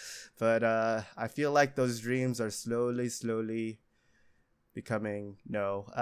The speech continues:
after a lengthy debate and resolution passed with a five vor-, five four vote, the no votes being council members, I'm not gonna read off their names, and,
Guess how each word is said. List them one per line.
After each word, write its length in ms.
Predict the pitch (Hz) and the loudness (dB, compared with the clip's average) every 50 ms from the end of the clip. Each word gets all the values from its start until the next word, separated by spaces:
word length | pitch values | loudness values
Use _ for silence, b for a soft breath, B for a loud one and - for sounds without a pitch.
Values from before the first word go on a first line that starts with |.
| 117 117 | 2 2
after 260 | 120 135 131 135 - | 2 2 0 2 2
a 60 | 135 120 | 2 2
lengthy 440 | 120 127 143 156 156 - - 180 170 | 4 4 2 2 0 -4 -6 -8 -4
debate 460 | 151 165 143 139 127 127 123 123 - | -4 -2 2 4 4 4 4 2 0
and 160 | - 120 117 117 | -2 -2 0 2
resolution 580 | 120 123 120 123 127 127 131 127 - 135 127 | 2 0 0 0 -2 -2 -2 -2 -4 -6 -6
passed 400 | 117 - 123 117 117 117 - - | -2 0 0 0 0 0 -2 -4
with 140 | 127 113 - | -6 -6 -4
a 120 | 113 110 | -4 -6
five 440 | 110 - - - 135 139 143 147 139 | -6 -6 -4 0 2 2 2 2 0
vor-, 320 | 127 127 127 131 131 131 - _ b b b b b | -2 0 0 2 0 0 -4 _ b b b b b
five 520 | - - - - 143 143 156 165 175 165 | -14 -8 0 4 4 6 6 4 2 -2
four 540 | - - - - - 160 147 139 139 139 139 | -4 -12 -16 -10 -4 -2 0 0 0 0 0
vote, 460 | 120 107 113 113 110 113 117 107 - _ b b b b b b | -2 0 2 2 4 2 2 -2 -6 _ b b b b b b
the 120 | 120 120 | -2 -2
no 320 | 113 117 131 143 151 156 143 | 0 2 4 4 4 2 2
votes 360 | 123 123 120 120 117 120 - | 2 2 2 2 2 -2 -6
being 280 | - - 120 120 117 113 | -6 -4 -4 -4 -4 -4
council 340 | - 139 131 131 131 - 139 | -4 -2 -2 -2 -4 -4 -4
members, 720 | 139 135 135 123 135 135 135 135 135 135 - - - - _ _ _ - | -2 -2 -2 0 -2 -2 -2 -4 -6 -8 -8 -10 -12 -16 _ _ _ -14
I'm 160 | - 117 117 120 | -10 -6 -4 -2
not 140 | 120 113 | -2 -2
gonna 140 | - 123 117 | -2 -2 -2
read 160 | 110 113 113 | -2 -2 -2
off 140 | 110 107 107 | -2 -2 -2
their 120 | - 110 104 | -4 -4 -4
names, 420 | 104 104 104 104 104 - - - B B B B B B B B | -2 -4 -4 -4 -6 -10 -14 -18 B B B B B B B B
and, 420 | - 113 113 110 107 107 107 107 | -4 -2 0 0 0 -2 -4 -6